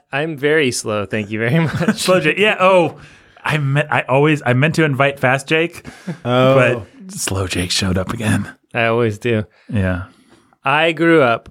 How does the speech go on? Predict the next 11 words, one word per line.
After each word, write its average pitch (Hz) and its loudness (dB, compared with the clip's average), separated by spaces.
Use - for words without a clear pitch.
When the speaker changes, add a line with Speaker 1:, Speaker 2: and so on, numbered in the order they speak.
Speaker 1:
not 123 -4
with 143 -4
Charlie 135 2
and 117 0
the 113 2
Chocolate 107 -2
Factory, 104 0
but 113 0
with - -2
Willy 110 2
Wonka 95 -2